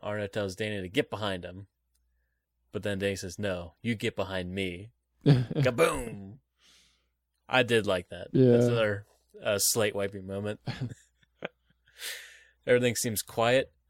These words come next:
Speaker 1: until they see the twins kidnap Jessica and drive away. So the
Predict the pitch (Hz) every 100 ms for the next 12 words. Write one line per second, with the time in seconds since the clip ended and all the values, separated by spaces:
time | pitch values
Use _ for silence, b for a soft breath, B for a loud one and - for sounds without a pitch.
0 | 107 98 110 104 101 - 110 95 - 127
1 | 123 104 95 - - - _ _ - 113
2 | 98 95 - 110 101 - 107 101 101 92
3 | 107 107 107 101 87 85 101 _ _ _
4 | _ _ _ _ _ _ - - 95